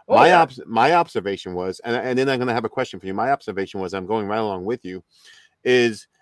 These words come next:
Speaker 2: you also have co-, coconut fiber in that Latin American, you know, region, and, um, you also have the rose gold coming from that region,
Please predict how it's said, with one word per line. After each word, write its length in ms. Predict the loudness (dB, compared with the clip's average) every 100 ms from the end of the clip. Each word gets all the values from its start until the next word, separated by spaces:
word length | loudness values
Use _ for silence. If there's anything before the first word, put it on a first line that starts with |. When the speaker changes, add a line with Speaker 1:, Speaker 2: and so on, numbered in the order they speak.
| _ _
Speaker 2:
you 200 | -4 0
also 260 | 2 2 2
have 240 | 0 -2
co-, 280 | -4 -8 -6
coconut 460 | -2 -2 0 -2 0
fiber 300 | -2 -2 -4
in 120 | -4
that 160 | -4 -2
Latin 280 | -2 -2 -4
American, 720 | -4 -4 -4 -6 -8 -10 -16 _ _ -8
you 120 | -2
know, 160 | -2
region, 380 | -2 -4 -6 -10 -12 -2
and, 500 | 2 2 2 0 -6 _ _ -2
um, 380 | 2 2 -2 -12 _ _ _ _ _ _ _ _ -4
you 180 | 0
also 260 | 0 0 -2
have 400 | 0 2 0 -2
the 80 | -2
rose 260 | 0 0 2
gold 280 | 2 2
coming 240 | 0 -8 -8
from 140 | -6
that 160 | -6 -6
region, 340 | -8 -8 -14